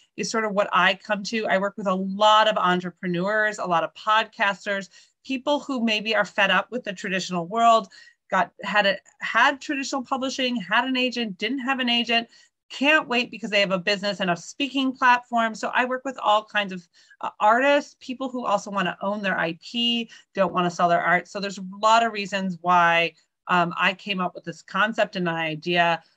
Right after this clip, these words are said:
I do a lot of children's work as well as adult, all nonfiction,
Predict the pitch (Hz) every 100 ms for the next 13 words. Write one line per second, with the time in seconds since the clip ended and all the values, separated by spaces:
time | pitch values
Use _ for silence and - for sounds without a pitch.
0 | _ - 185 190 180 175 175 170 - 262
1 | 254 233 208 202 - 185 - 175 165 160
2 | 156 160 - _ - 214 240 254 254 233
3 | 208 - 196 190